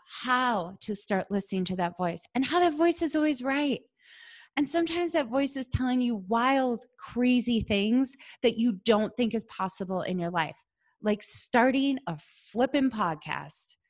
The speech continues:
So I hope you join me on this journey of learning to become soulfully grounded. I hope I can inspire you to live what I call a Zenergetic life and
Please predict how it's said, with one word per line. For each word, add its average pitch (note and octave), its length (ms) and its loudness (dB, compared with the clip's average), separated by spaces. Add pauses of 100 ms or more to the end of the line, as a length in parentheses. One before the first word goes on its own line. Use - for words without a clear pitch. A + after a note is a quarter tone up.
(480)
So D4 360 0 (1900)
I B3+ 100 0
hope D4+ 320 0
you D#4+ 120 4
join G#3+ 300 0
me F3+ 220 -4
on G3 120 -2
this F#3 200 -4
journey D#3 500 -6 (300)
of G3 320 -2 (120)
learning G#3+ 600 2
to A#3 100 -4
become G#3 380 -4
soulfully F3 480 -4
grounded. D#3+ 500 -8 (280)
I C4+ 100 0
hope C#4 560 2
I G#3+ 160 2
can A3 200 0
inspire G#3 760 2
you E3+ 420 0 (240)
to A3+ 140 -6
live G3 240 -2
what F#3 340 -4
I D#4+ 220 4
call C4 320 6
a A3+ 80 6
Zenergetic F3+ 720 0
life D#3+ 560 0 (800)
and C4 560 -2